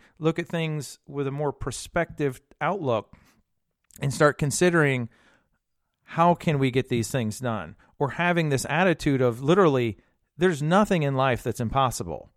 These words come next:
So go back, look at your team, start considering who are the Natalies, who are the Kims, and who are the Alyssas on your team, and start thinking about who's gonna help you build your team,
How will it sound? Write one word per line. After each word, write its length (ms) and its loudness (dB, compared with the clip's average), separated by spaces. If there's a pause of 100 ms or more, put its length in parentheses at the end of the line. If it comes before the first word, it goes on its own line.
(340)
So 400 4 (260)
go 160 6
back, 420 0 (100)
look 260 0
at 80 -4
your 140 2
team, 480 -4
start 280 -2
considering 680 -2 (280)
who 180 0
are 80 8
the 80 4
Natalies, 680 2
who 80 -2
are 100 2
the 80 -4
Kims, 500 -2
and 140 -6
who 100 -2
are 100 2
the 280 -2 (180)
Alyssas 720 -2 (320)
on 180 -2
your 140 -2
team, 540 -4 (360)
and 140 -4
start 260 2
thinking 320 -2
about 440 2 (340)
who's 240 2
gonna 160 2
help 220 2
you 80 2
build 280 4
your 120 0
team, 460 -2